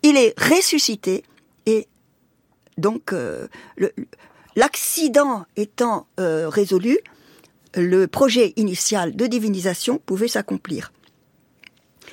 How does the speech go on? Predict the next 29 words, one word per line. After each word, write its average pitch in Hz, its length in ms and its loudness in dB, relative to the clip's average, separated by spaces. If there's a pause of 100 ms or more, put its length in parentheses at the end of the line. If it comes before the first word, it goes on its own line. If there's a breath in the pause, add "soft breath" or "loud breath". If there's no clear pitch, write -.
(160 loud breath)
Et - 40 -2
ça, - 160 -2
c'est 185 120 -2
évidemment 208 360 -2 (160)
tout 233 140 -6
à 190 80 -4
fait 233 140 -4
différent. 170 380 -8 (240)
C'est, - 260 -18 (120)
c'est, - 160 -18
le, - 120 -18 (340 loud breath)
la 165 120 -4
pré-, - 260 -4
le, 151 400 0
l'incarnation 254 760 2
prévue 233 420 0
dès 294 300 4
avant 254 340 4 (380 loud breath)
la 208 140 2
création, 208 640 0 (500 loud breath)
euh, 170 60 -4
c'est, 269 640 2
euh, 175 280 -2
totalement 220 500 0
différent 208 440 -4
du, 165 240 -6
du 180 160 -6
schéma 180 300 -2
d'Anselme. - 540 -6